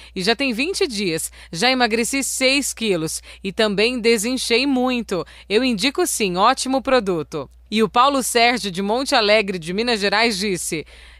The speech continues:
"Tem trinta dias que tomo chá dezessete ervas e consegui eliminar dezesseis quilos e trezentos gramas. Eu pesava cento e vinte quilos e agora tô com cento e três e setecentos.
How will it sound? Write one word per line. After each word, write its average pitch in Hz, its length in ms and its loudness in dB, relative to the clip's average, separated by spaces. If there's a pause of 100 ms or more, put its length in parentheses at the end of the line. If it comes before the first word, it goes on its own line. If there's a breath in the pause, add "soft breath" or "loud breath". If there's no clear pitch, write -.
(120)
"Tem 262 200 -2
trinta 339 480 -2
dias 254 360 -2
que 233 120 -6
tomo 226 280 2
chá 220 200 0
dezessete 202 560 -2
ervas 214 480 0 (200 loud breath)
e 202 120 -2
consegui 233 420 -2
eliminar 226 600 0 (260 loud breath)
dezesseis 262 800 0
quilos 262 360 -2
e 254 80 -2
trezentos 233 640 0
gramas. 165 500 -4 (200 loud breath)
Eu 190 100 -4
pesava 220 400 2
cento 269 320 0
e - 20 0
vinte 240 280 -4
quilos 247 440 -2 (220 loud breath)
e 214 100 2
agora 220 300 2
tô 220 140 -6
com 226 120 -4
cento 294 360 -2
e 262 40 -2
três 240 300 2
e 262 80 -4
setecentos. 180 800 -4